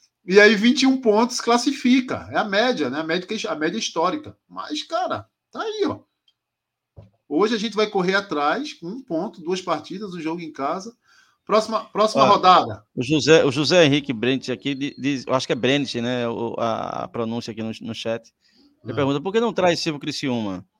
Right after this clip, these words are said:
Speaker 2: Não, pri-, primeiro que tem que botar o treinador pra fora, pô. Não botou ainda.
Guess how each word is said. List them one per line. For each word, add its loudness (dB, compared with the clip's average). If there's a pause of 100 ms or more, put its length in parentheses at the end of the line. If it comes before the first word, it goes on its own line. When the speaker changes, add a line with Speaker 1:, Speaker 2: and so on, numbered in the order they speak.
(380)
Speaker 2:
Não, -2
pri-, 0
primeiro 0
que -20
tem 0
que -10
botar 4
o 6
treinador 0
pra -2
fora, -2
pô. -8 (340)
Não -10
botou 0
ainda. -2